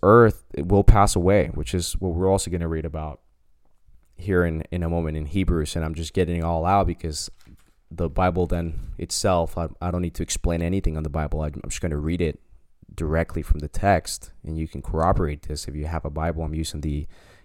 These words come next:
English Standard Version to, you, you know, not, you know,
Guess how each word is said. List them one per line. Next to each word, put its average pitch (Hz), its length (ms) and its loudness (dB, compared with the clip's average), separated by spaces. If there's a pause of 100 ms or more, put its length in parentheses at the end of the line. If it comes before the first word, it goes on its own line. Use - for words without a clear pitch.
English 85 320 0
Standard 78 300 -2
Version 92 580 4 (1120)
to, 87 140 -2
you, 78 280 -2
you 87 120 -2
know, 78 300 -2
not, 78 300 -6 (120)
you 85 120 -4
know, 71 200 -6